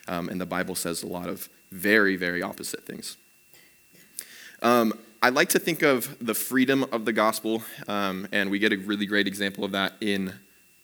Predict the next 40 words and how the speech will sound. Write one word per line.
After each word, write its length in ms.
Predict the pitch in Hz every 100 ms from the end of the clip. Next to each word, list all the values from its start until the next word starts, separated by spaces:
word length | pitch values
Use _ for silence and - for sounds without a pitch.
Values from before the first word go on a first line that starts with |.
| _ 113
the 220 | 107 95
yoke 640 | 95 95 95 101 104 -
of 120 | 104 95
Jesus. 540 | 101 98 120 - - - - -
Um, 160 | 98
we 80 | 98
see 140 | 117
this 160 | 110 104
in 100 | 95
Matthew 360 | 95 92 - 92
eleven 320 | 95 92 90
twenty-five 420 | - 92 104 92
through 200 | - 95
thirty. 420 | - 95 101 104 - - - - - _ -
Um, 260 | 90 90 85
it 120 | 107
says, 440 | - 92 90 85 -
"At 200 | 101 -
this 200 | 107 -
time, 480 | 110 104 107 104
Jesus 240 | - 107 101
declared, 500 | - - 104 101 101
'I 60 | -
thank 220 | - 117
you, 80 | 131
Father, 360 | - 113 113 113
Lord 460 | 101 98 98 98 -
of 120 | 92
heaven 420 | - 110 110 107
and 160 | 101 92
earth, 400 | 110 107 - - - - -
that 80 | -
you 140 | 98 95
have 100 | -
hidden 320 | 113 113 120
these 240 | 113 -
things 540 | - 92 92 92 - - _ - - -
from 260 | - 104
the 80 | 95
wise 480 | 90 95 90 90